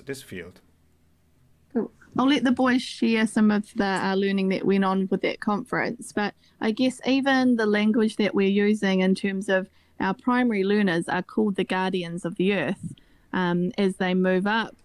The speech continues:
Speaker 2: Um, the kind of the names for the neighbourhood reflect the impact that we want them to have. We talk ab-, we spend a lot of time being, talking about kaitiaki. So kaitiaki o te whenua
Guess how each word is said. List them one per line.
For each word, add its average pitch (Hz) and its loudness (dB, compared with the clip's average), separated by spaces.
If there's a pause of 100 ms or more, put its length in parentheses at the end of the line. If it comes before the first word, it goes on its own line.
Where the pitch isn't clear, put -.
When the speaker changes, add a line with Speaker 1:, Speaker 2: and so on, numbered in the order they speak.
(520)
Speaker 2:
Um, 190 -4 (720)
the 214 2
kind 214 0
of 202 -2
the 202 0
names 214 2
for 208 -2
the 190 2
neighbourhood 185 0 (240)
reflect - -2 (580)
the 214 2
impact 214 0
that 190 -2
we 196 2
want 196 0
them 190 2
to 208 0
have. 190 -2 (320)
We 220 2
talk 226 0
ab-, 214 0
we 202 2
spend 208 0
a 196 0
lot 208 0
of 202 -4
time 190 0
being, 190 0
talking 202 0
about - 0
kaitiaki. 185 -4 (240)
So 190 0
kaitiaki 208 -2
o 190 2
te - -2
whenua 247 2